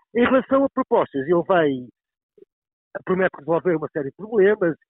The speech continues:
o problema da, o problema da imigração, que ele chama, que diz que está descontrolada, que vai aumentar ordenados, que vai aumentar pensões, que vai resolver os problemas da habitação, vai resolver os problemas da saúde,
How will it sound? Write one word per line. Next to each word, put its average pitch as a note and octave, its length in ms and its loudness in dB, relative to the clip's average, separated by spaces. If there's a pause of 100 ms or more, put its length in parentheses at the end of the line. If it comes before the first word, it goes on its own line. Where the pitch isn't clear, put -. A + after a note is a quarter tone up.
(280)
o - 60 -20
problema D#3+ 360 -2
da, D#3+ 120 0
o - 200 -10
problema E3+ 400 -2
da D#3 80 0
imigração, D#3 640 -2
que - 80 -6
ele B2 120 -4 (140)
chama, F3 380 -2
que C#3+ 60 -10
diz B2+ 80 -10
que - 60 -20
está C3+ 180 -2 (180)
descontrolada, E3 760 0
que - 300 -14
vai F3 100 2
aumentar E3 300 0
ordenados, F3+ 520 0
que - 100 -20
vai D3+ 120 -2
aumentar E3+ 340 -2
pensões, F3+ 560 0 (600)
que G3 300 0
vai A3+ 140 2
resolver G#3 280 -8
os - 160 -20
problemas E3 280 -10
da G3 80 0
habitação, F#3 600 -4
vai F#3 120 -2
resolver F#3 280 -4
os - 220 -4
problemas F#3 260 0
da F#3 100 -4
saúde, A3+ 320 -8